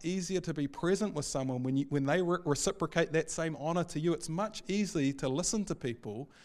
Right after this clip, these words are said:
when you agree with their opinion. It's much easier to listen to people that have the same worldview as you. It's much easier to listen to people when they're not saying anything negative about you.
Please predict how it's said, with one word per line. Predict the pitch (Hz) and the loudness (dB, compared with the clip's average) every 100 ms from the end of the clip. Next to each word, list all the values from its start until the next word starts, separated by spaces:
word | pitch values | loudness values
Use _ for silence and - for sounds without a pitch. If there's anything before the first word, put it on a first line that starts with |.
| - _ _ | -20 _ _
when | 139 151 | 0 2
you | 180 | 2
agree | 175 170 185 | 2 2 2
with | 180 | 2
their | 180 175 | 0 0
opinion. | 185 247 143 110 - _ _ _ - | 2 0 -2 -6 -16 _ _ _ -6
It's | 160 | -4
much | 165 185 208 - | -2 -2 -2 -4
easier | 196 180 190 | -2 -2 -4
to | - | -4
listen | 160 185 190 | -4 -4 -6
to | 170 | -6
people | - 170 160 | -4 -4 -4
that | 147 147 | -4 -2
have | 156 151 | -4 -6
the | |
same | - - 160 175 175 170 - - | -6 -2 0 0 0 -4 -16 -4
worldview | 143 160 156 135 160 165 | 2 2 2 2 2 2
as | 139 | 0
you. | 151 | -2
It's | 139 - | -2 -4
much | 151 190 - - | -6 -6 -6 -6
easier | 156 190 175 165 | -4 -2 0 0
to | 165 147 | 0 -2
listen | 180 - 190 | -2 -4 -4
to | 175 | -6
people | 160 139 139 135 | -6 -6 -4 -4
when | 143 | -2
they're | 151 | -2
not | 170 170 | -2 -2
saying | 170 165 | -2 0
anything | 160 160 156 147 | -2 -2 -4 -2
negative | 196 185 131 | -2 -2 -2
about | 139 135 143 - | -4 -2 -4 -2
you. | 175 226 | -6 -6